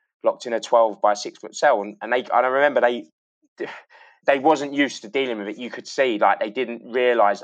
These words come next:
I think they didn't realise, one, how long it was gonna go on for, nor did I. But I can remember Christmas coming round.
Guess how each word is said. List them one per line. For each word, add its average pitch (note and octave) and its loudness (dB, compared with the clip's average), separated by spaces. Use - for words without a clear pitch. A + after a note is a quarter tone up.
I B2 4
think D#3 -4
they D3 0
didn't C#3 -8
realise, A#2+ -2
one, A#2 2
how A2+ 4
long A#2 0
it G#2+ -10
was G#2 -18
gonna G#2 -12
go A2+ 2
on A#2+ 0
for, G2+ -8
nor G#2+ -4
did G2+ -6
I. G2 2
But A#2+ 4
I A2+ 2
can C3+ -8
remember C3+ 0
Christmas - -8
coming A2 -2
round. G#2 -2